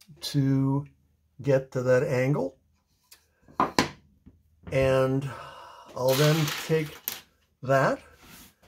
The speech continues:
and move on down and put ninety degree angles in all of my other arms. As you can see,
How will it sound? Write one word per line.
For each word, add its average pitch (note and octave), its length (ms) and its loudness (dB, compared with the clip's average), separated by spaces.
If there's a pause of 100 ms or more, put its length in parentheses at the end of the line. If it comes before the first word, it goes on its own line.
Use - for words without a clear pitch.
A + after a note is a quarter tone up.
(300)
and D#3 200 0
move F3+ 380 4
on F#3+ 240 0
down F3 220 2
and G#3 80 -2
put G#3 180 0
ninety E3 300 2
degree F#3 320 -4
angles E3+ 420 0 (1300)
in A#2 100 -4
all A#2 220 -6
of B2 80 -6
my C#3 160 -2
other B2+ 260 -4
arms. A#2 540 -6 (2000)
As F3 160 -2
you G3+ 80 -2
can G3+ 160 0
see, G3 560 0